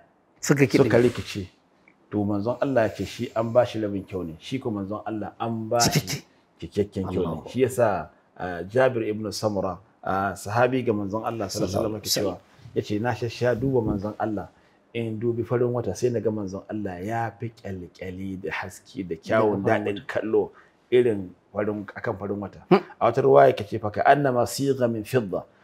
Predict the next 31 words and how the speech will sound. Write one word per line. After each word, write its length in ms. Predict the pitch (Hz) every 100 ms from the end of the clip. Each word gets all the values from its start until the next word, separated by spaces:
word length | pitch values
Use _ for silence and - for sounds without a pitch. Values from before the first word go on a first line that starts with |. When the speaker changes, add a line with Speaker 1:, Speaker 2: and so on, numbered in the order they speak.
| -
Speaker 2:
Manzon 240 | 107 104 117
Allah 240 | 127 123
kai 140 | 110 110
ka 160 | 117
ce 160 | 98 -
an 160 | 104 101
kera 240 | - 117 104
shi 140 | -
daga 240 | 110 95 -
azurfa 380 | 110 98 85 92
ne, 140 | 85
sallallahu 260 | - - 80
alaihi 80 | 85
wasallam. 160 | 82 78 -
Speaker 1:
Allahu 260 | 127 113 95
Akbar. 120 | -
Speaker 2:
Malam 280 | 110 113 98 80 -
ka 80 |
tuna 280 | - 113 87 - - - - -
ga 320 | 98 104 95 85 _
kyan 240 | - 110 85
hali, 240 | - 85 82 98
Speaker 1:
Ga 120 | 110
kyan 160 | - 90
hali. 160 | 92 - 98 95
Speaker 2:
ga 160 | 95 92 85 -
kyan 240 | - 120
Speaker 1:
Kyan 180 | - 135 92
Speaker 2:
fuska, 80 |
Speaker 1:
halitta. 320 | 104 98 - - - -
Allahu 300 | 113 104